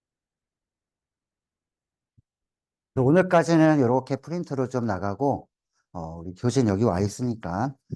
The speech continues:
이걸로 너희는 주말부터가 되겠지.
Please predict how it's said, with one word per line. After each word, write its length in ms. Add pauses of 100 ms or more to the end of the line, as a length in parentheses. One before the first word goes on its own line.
이걸로 520 (1000)
너희는 480 (760)
주말부터가 540
되겠지. 460